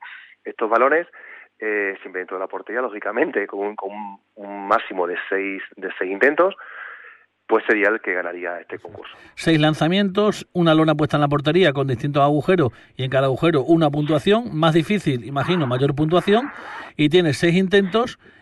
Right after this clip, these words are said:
Speaker 2: y bueno, pues a partir de ahí, pues el que más puntos logre acumular,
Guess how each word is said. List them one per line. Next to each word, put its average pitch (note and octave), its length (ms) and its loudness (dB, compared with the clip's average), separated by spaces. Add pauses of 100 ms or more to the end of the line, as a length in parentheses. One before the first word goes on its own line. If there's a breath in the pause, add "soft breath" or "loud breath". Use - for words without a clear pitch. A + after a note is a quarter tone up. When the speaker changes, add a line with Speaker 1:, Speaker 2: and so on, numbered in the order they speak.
(140 soft breath)
Speaker 2:
y D3 220 2
bueno, C#3+ 200 0
pues E3+ 180 0
a D3+ 60 2
partir C#3+ 360 2
de D3+ 120 4
ahí, D#3 240 4
pues D3+ 440 0
el C3 120 -2
que C3+ 100 -2
más C#3 180 0
puntos D3+ 340 2
logre D3 480 4
acumular, F#3+ 640 4